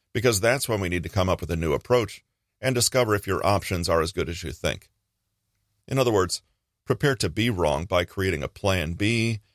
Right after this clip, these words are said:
and possibly plan C, if possible. No matter how certain you are, unpredictability is still a possibility. Plan so that you can hit the ground running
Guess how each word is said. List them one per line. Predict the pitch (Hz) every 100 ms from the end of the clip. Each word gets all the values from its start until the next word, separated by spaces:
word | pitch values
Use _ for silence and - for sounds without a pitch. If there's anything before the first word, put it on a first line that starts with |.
| _ _
and | 101 92 -
possibly | 120 117 - 90 82 65
plan | - - 90 71 65
C, | - - - 123 57 - _ _ _ -
if | 90
possible. | - 95 101 - - _ _ _ _ _ _ _ _ _ _ -
No | 113
matter | 107 104
how | 95 98
certain | - 104 -
you | 76 69
are, | 107 101 71 _ _ _ -
unpredictability | 117 104 98 87 110 90 98 123 98 78 73 _
is | 131 165
still | - 135 143
a | 90
possibility. | 98 80 - 104 117 65 - _ _ _ _ _ _
Plan | - 143 151 98
so | -
that | 101 92
you | 87
can | 95
hit | 120
the | -
ground | 117 104 82
running | 90 127 65 -